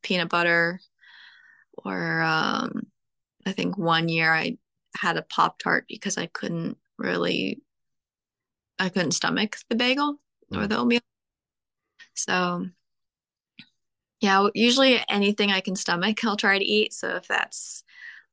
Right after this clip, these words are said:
Speaker 1: um, like, granola bars or, uh, Honey Stinger waffles or
Speaker 2: Mm.
Speaker 1: even, like, race fuel gels and chews, I'll eat that before the race.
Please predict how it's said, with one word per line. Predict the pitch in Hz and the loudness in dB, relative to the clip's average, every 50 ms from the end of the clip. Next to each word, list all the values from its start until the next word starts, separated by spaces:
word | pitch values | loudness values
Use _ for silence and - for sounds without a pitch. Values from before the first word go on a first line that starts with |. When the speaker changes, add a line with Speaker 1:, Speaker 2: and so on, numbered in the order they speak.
| - | -6
Speaker 1:
um, | - 202 190 - - - 208 - | -4 -2 0 0 0 -2 -4 -8
like, | - 214 | -10 -6
granola | - - 190 190 202 214 214 208 202 | -2 0 0 2 4 4 4 4 4
bars | 202 196 196 196 190 190 190 190 190 190 - | 4 4 4 4 4 2 0 0 -2 -4 -6
or, | - 185 180 180 180 180 175 175 175 170 175 175 185 196 - - - _ - | -8 -6 -4 -2 -2 0 0 0 0 0 -2 -2 -4 -6 -10 -18 -20 _ -8
uh, | 208 202 190 | -6 -4 -2
Honey | 175 196 190 196 | 0 2 2 2
Stinger | 208 - - 185 185 | 2 0 0 0 2
waffles | 180 180 175 185 - - 180 180 180 175 - | 2 2 2 0 0 0 0 0 0 0 0
or | - 170 165 | -2 -2 0
Speaker 2:
Mm. | 170 170 180 | -2 -2 -2
Speaker 1:
even, | 180 175 175 180 180 175 170 - - _ _ - | 0 0 0 0 0 -2 -4 -6 -8 _ _ -4
like, | 180 175 - 226 - - - _ - 202 | -2 -2 -2 -4 -8 -14 -18 _ -6 0
race | 185 185 180 233 - - - - - - - _ _ - | 2 2 2 2 2 0 -2 -2 -2 -4 -6 _ _ -6
fuel | - - 208 185 180 185 185 208 | 0 2 4 4 4 4 0 -2
gels | 190 180 - 175 175 175 180 180 185 | -4 -2 0 2 2 2 0 -2 -4
and | 175 180 | -4 -4
chews, | - - 170 170 180 185 185 - - | -2 -2 -2 0 -2 -2 -4 -4 -4
I'll | - 185 180 - | -6 -6 -6 -6
eat | - - 190 - | -6 -8 -6 -4
that | - - - - | -4 -4 -4 -4
before | - 202 208 - - 71 | -6 -8 -4 -4 -2 -2
the | 71 71 | 0 0
race. | 71 - - - - - - - - | 0 0 0 -2 -2 -4 -6 -8 -10